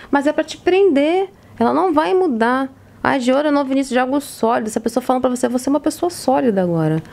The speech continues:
Só que não. Eu quero que você fique aqui na minha lábia, na minha aba. Você não vai mais cair nessa aqui nesse mês, né? Né?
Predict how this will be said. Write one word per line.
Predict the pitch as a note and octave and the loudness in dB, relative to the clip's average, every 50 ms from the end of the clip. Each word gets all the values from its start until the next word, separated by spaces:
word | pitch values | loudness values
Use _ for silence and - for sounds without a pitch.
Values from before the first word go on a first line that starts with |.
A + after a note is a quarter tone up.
| - - - - - - - | -20 -20 -20 -20 -20 -20 -18
Só | - - - E4+ E4+ | -12 -6 -4 -4 -2
que | F4 - C5 | 0 2 2
não. | C5+ G#4 D4+ C#4 C#4 C#4 C#4 C#4 - - - - - - - - - - - - - | 4 4 2 2 2 0 -2 -4 -6 -18 -20 -20 -20 -20 -20 -20 -20 -20 -18 -10 -6
Eu | - | -2
quero | - A3 G#3 G#3 | 0 0 -2 -2
que | - | -2
você | G#3+ A3 A3 - A#3 | -4 -2 -2 -2 -2
fique | - - C4 - D4+ | -2 -2 0 0 -2
aqui | C#4+ D4 - D#4 | -2 0 0 2
na | D#4 D4 | 2 4
minha | C#4+ D4 F4 G4+ G4+ | 4 4 4 2 2
lábia, | D#4+ A3+ G#3 G3+ G3+ F#3 F3 E3+ E3+ E3 E3 E3+ - - - - - - | 0 0 0 0 0 0 0 0 0 0 -2 -4 -6 -10 -20 -18 -8 -2
na | G#3 | 0
minha | G#3 A3 C4 D4+ D#4+ D4 B3+ A#3+ | 2 4 4 4 4 2 2 2
aba. | A#3+ A3 F3+ E3+ E3+ E3+ E3+ E3+ E3+ E3+ - - - - - - - - - - - - - - - - - - - - - - - - - - - - - - - - - - - - - - - - - - - - - - - - - - A3+ - - | 0 0 0 0 0 0 0 -2 -4 -6 -10 -20 -20 -20 -20 -20 -20 -20 -20 -20 -20 -20 -20 -20 -20 -20 -20 -20 -20 -20 -20 -20 -20 -20 -20 -20 -20 -20 -20 -20 -20 -20 -20 -20 -20 -20 -20 -20 -20 -20 -20 -20 -20 -20 -20 -20 -20 -16 -8 -8 -6 -6 -6
Você | G3 - G#3+ | -4 -2 0
não | G#3+ B3 E4 | 0 0 0
vai | F4 D4+ | 0 0
mais | D#4 F4+ F4 - | 0 0 -2 -2
cair | - G#4+ D#4 E4+ | -2 -2 0 0
nessa | F4+ E4 A3 D4+ - B3 - D#4+ | 0 0 0 -2 -4 -4 -6 -8
aqui | D#4+ E4 - - A3+ | -8 -6 -4 -4 -2
nesse | A#3+ B3 B3+ - E4 | -2 -4 -4 -2 -2
mês, | G4+ B4+ B4 F4+ A3+ F#3 F3+ E3+ | 0 0 0 0 -2 -2 -4 -4
né? | F3 F3+ F3+ F3 F3 F#3 - - - - - - - - - - - - | -4 -4 -4 -4 -6 -6 -10 -14 -20 -20 -20 -20 -20 -20 -20 -20 -18 -8
Né? | - F3+ G#3 C#4 G4 | -6 -4 -4 -4 -6